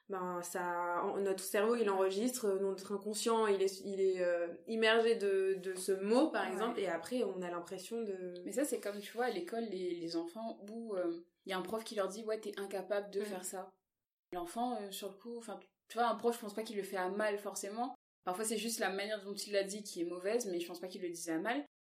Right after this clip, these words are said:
Speaker 2: Mais parfois, un enfant vraiment, euh, très, euh, sensible, il peut prendre ça vraiment et se dire toute sa vie, euh, « Je suis incapable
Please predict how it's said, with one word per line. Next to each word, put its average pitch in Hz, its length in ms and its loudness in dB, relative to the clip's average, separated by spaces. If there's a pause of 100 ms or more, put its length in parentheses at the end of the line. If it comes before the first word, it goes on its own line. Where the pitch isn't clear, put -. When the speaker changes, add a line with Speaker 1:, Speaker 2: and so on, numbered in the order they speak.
(120)
Speaker 2:
Mais 170 100 0
parfois, 185 400 2
un 196 140 0
enfant 196 260 -4
vraiment, 190 420 -4
euh, 185 60 -2
très, 202 360 -4
euh, 170 180 -2
sensible, 226 580 -2
il 165 100 -10
peut 180 120 -8
prendre 180 180 0
ça 202 140 0
vraiment 190 340 -2
et 208 80 -4
se 185 120 -6
dire 190 180 -6 (240)
toute - 160 -16
sa 202 80 -4
vie, 202 280 -10
euh, « 156 400 -12 (360)
Je - 100 -12
suis 165 200 -8
incapable 190 440 -6